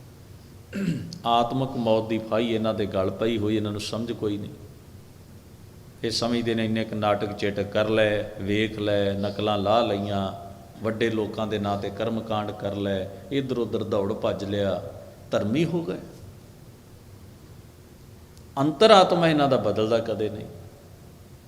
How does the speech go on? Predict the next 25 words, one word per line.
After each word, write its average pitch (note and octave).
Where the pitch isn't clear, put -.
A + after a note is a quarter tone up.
ਆਪਣੀ F#3+
ਤੇ G3+
ਪਰਮੇਸ਼ਰ D#3+
ਦੀ F3+
ਇਹਨਾਂ E3
ਨੂੰ D#3
ਸਮਝ C#3+
ਕੋਈ C3
ਨਹੀਂ B2
ਪੈਂਦੀ G#2
ਵੀ G#2+
ਸਾਡਾ B2
ਵਾਹਿਗੁਰੂ F3+
ਦੇ E3
ਨਾਲ B2
ਸੰਬੰਧ C3
ਕੀ C3+
ਹੈ, A2
ਰਿਲੇਸ਼ਨ E3
ਕੀ C#3+
ਹੈ, C3
ਉਹਨੂੰ A3+
ਕਦੇ F#3
ਪਛਾਣਦੇ G#2+
ਨਹੀਂ। G2